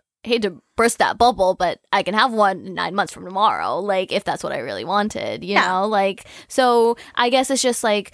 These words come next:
Speaker 1: marriage kind of, you know, legitimizes, you know, 'cause, like, the child can have, would, won't be, won't be,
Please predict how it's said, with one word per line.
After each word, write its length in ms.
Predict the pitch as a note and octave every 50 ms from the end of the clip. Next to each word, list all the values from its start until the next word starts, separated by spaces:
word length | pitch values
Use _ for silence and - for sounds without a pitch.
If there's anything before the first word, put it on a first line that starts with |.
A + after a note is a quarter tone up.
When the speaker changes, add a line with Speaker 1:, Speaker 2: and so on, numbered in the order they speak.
| - - _
Speaker 1:
marriage 400 | - G#3+ A3 G#3 G3+ G3 G3+ -
kind 280 | - - G3+ F3+ E3+ E3+
of, 260 | E3+ D#3+ D3 - - - _ _ _
you 160 | - A3 A3
know, 160 | F#3+ D#3 C3+ E3+
legitimizes, 1000 | F3 G3 G3 F#3+ F#3 F#3+ F#3 F3 F#3 F3+ E3+ F3+ F#3+ - F#3 F#3+ F#3+ F#3+ - - _ _ _ _ _ _
you 140 | - G3+ F3+
know, 200 | F3 D#3+ D#3+ -
'cause, 240 | - - G3 F3+ -
like, 200 | F3 E3+ D#3+ - _ _ _ - _ _
the 80 | A3
child 420 | F3+ - - F#3+ F3 E3+ F3 - -
can 120 | - F3+
have, 560 | F3+ - - E3+ E3+ E3+ D#3+ B2+ - - - _ _ _ _ -
would, 320 | G3+ F#3+ A3+ A3 G#3 G3
won't 220 | G3+ G3 G3+ F#3+ -
be, 140 | A3+ G#3 G#3 F#3 _ _ _ _ _ _ _ _ _ -
won't 260 | G3 G3 G3 F#3+ _
be, 320 | - G#3 G3+ G3+ G3 E3+